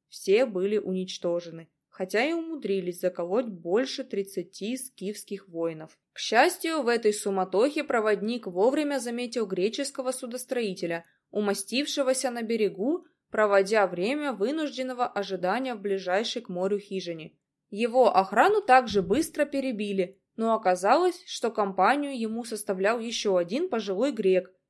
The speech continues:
и Лёха приказал связать обоих, счастью, в этой суматохе проводник вовремя заметил греческого судостроителя, умостившегося на берегу, проводя время вынужденного ожидания в ближайшей к морю хижине.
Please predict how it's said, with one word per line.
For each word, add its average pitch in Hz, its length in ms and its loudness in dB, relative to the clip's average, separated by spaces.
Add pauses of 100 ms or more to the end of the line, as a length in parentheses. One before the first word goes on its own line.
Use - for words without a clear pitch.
и 202 120 2
Лёха 233 380 4
приказал 226 540 0
связать 185 500 -2
обоих, 165 560 -6 (400)
счастью, 311 680 2
в 208 80 2
этой 214 240 4
суматохе 190 720 -2
проводник 202 720 2
вовремя 254 540 2
заметил 226 480 -2
греческого 254 640 -2
судостроителя, 240 960 -6 (140)
умостившегося 247 960 -4
на 226 140 -4
берегу, 196 640 -2 (180)
проводя 190 600 2
время 214 480 -2
вынужденного 240 760 -4
ожидания 190 680 -2
в 226 60 -10
ближайшей 196 600 -2
к - 60 -18
морю 196 340 -4
хижине. 185 640 -8